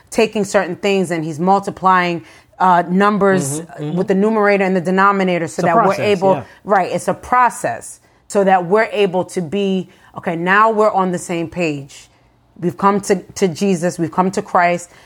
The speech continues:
Speaker 1: and God has done the rearranging that needs to be done. And this is something that honestly takes place really until we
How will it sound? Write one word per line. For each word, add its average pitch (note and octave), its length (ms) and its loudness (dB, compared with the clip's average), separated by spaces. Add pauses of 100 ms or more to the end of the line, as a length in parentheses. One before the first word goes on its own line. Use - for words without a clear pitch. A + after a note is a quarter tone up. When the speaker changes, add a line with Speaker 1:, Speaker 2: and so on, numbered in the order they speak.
(120)
Speaker 1:
and E3 260 -4 (100)
God F#3+ 260 4
has F3 180 -4
done F#3+ 220 2
the F#3 100 2
rearranging F#3+ 580 2
that D#3+ 140 -2
needs F3+ 260 -4
to D#3+ 80 -12 (300)
be F#3+ 140 -2
done. F3 320 2
And F3+ 180 -2
this C4 120 -2
is G#3 80 -6
something G3 460 0 (280)
that F3 140 4
honestly F#3+ 600 0 (220)
takes G3 260 -2
place - 540 -2 (600)
really F3+ 480 2
until D#3 440 0
we D3+ 420 -2